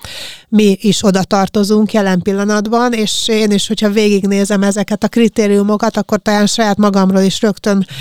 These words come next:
egy ilyen <clears throat> értékelést tudok összeállítani, hogy vajon a megadott szempontok szerint én magam mennyire élek egészséges életet, mert azt gondolom, hogy a környezetem számára én is kell, hogy mintát adjak, és jó mintát adjak.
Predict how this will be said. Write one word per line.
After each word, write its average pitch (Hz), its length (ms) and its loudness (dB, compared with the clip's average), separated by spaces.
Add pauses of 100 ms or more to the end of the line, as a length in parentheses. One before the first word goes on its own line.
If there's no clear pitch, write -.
(220)
egy 208 200 -2
ilyen 214 340 0 (320)
<clears throat> 226 460 2
értékelést 208 520 -2
tudok 202 300 0 (140)
összeállítani, 208 880 -2
hogy 202 200 0
vajon 202 280 0
a 202 140 0
megadott 196 460 -2
szempontok 196 600 -4
szerint 196 500 -4
én 214 240 0
magam 196 480 -2
mennyire 202 460 -2
élek 196 340 0
egészséges 190 680 -6
életet, 214 720 -2
mert 208 500 -2
azt 220 200 0
gondolom, 208 520 0
hogy 202 180 0
a 202 60 0
környezetem 196 600 -2
számára 196 520 -2
én 190 160 0
is 185 220 -2
kell, 185 300 -4
hogy 185 380 -2
mintát 190 460 0
adjak, 190 500 0
és - 180 -4
jó 185 140 2
mintát 180 460 -2
adjak. 175 520 -6